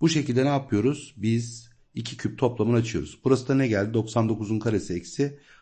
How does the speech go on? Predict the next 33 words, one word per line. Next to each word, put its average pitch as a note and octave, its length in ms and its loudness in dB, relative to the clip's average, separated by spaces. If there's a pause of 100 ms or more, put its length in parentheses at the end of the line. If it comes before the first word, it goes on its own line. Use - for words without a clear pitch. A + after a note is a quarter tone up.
(140)
doksan C3 340 2
sekiz A2+ 340 -4
geldi. D#2 300 -6 (400)
E, A#2+ 140 4
baktığınız B2+ 420 4
zaman C3 300 4
da A#2+ 280 2 (140)
şurası C3 880 2
ne C3 80 4
gelecek? B2 340 4
Eksi A2+ 240 -2
doksan A#2 300 2
sekiz A#2 320 -4
geldi. F2 400 0
O A2+ 80 -2
zaman A2+ 200 2
bu A#2 60 2
ikisi A#2 380 -4
birbirine A2+ 280 2
eşittir. - 600 -4 (320)
Birbirini A2 340 6
götürürler. A2 580 0 (320)
Doksan B2 340 2
dokuz A#2+ 220 4
artı G2 280 2
birden F#2+ 240 0
cevabımız G#2+ 360 0
ne A#2 100 4
gelecektir E2 420 -2
arkadaşlar? E2+ 560 -4 (360)
Yüz A#2 180 2
gelecektir G2+ 680 0
diyebiliriz. F#2+ 600 -2